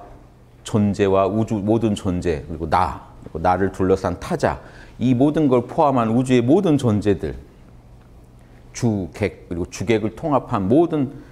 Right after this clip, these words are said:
만법에 대해서 연구를 해나갈 때, 그 연구를 해나갈 때 선정이 감돌고,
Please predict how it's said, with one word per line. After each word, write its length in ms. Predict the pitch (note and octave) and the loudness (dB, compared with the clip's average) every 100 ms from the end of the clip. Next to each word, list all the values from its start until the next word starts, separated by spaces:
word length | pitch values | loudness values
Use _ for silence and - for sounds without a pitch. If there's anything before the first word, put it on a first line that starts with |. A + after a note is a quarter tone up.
| - | -8
만법에 600 | - G#2+ C#3 C#3 A#2 G#2 | 0 2 2 0 2 2
대해서 300 | F2+ F#2 F#2+ F#2 | 2 0 2 2
연구를 500 | G#2 G2+ F#2 F2+ F#2+ | 2 0 -4 -4 -4
해나갈 480 | C#3+ G#2 E2+ E2 | -2 -2 -2 -2
때, 320 | - A2+ - - - - | 2 2 0 -12 -20 -12
그 180 | - A2 | -4 2
연구를 380 | A2 A#2 A2 G#2 | 2 2 0 -2
해나갈 420 | C3+ A#2 E2+ D#2 | 0 -2 -2 -4
때 120 | G2+ | -6
선정이 500 | G#2+ D3+ C#3+ B2+ A2 | -6 -6 -2 0 -2
감돌고, 640 | F2+ F2+ E2 D#2 D#2 B2 | -4 -6 -6 -6 -4 -4